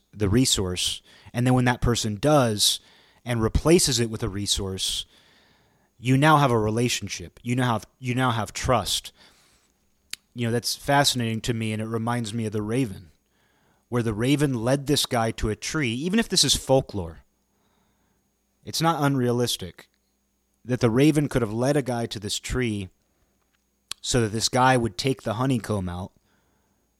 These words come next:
Therefore, the raven got some of this honeycomb that it wanted. The guy got the honeycomb. And now there, uh, there's a relationship there. And in that story, the guy continued to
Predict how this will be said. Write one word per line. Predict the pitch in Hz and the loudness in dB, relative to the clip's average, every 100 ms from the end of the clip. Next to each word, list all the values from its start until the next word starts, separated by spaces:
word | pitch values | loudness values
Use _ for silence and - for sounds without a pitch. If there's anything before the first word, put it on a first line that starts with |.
| _ | _
Therefore, | 104 127 - 127 | 0 2 4 2
the | 110 | 2
raven | 104 135 156 131 110 | 2 4 4 4 -2
got | 110 110 | -2 0
some | - 120 | 0 0
of | 104 | -2
this | 98 | -2
honeycomb | 147 156 139 117 101 | 0 0 0 -2 -4
that | 98 | -4
it | 95 | -6
wanted. | 95 95 92 101 - _ _ _ _ _ _ | -6 -6 -6 -8 -12 _ _ _ _ _ _
The | 117 | -10
guy | 95 123 156 | -2 2 2
got | 127 110 | 2 -2
the | 98 | -4
honeycomb. | 101 95 - 95 98 110 _ _ _ _ _ _ _ _ _ _ _ _ _ _ _ _ _ _ _ | -6 -8 -10 -10 -10 -14 _ _ _ _ _ _ _ _ _ _ _ _ _ _ _ _ _ _ _
And | 98 107 113 | -8 -4 0
now | 120 120 | 2 2
there, | 123 120 110 _ _ _ _ _ _ - | 2 0 -2 _ _ _ _ _ _ -10
uh, | 117 | -8
there's | 131 120 | -4 -2
a | |
relationship | 120 117 165 - 101 101 - | 0 2 0 0 -6 -8 -10
there. | 85 85 - - | -12 -12 -16 -6
And | 120 | 0
in | 131 | 2
that | 127 | 2
story, | - - 175 170 117 | 2 2 2 2 2
the | 110 | -2
guy | 104 113 117 | -2 -2 -2
continued | - 113 - 120 117 117 107 | -2 -6 -2 -2 0 -2 -2
to | 117 110 107 | -4 -4 -6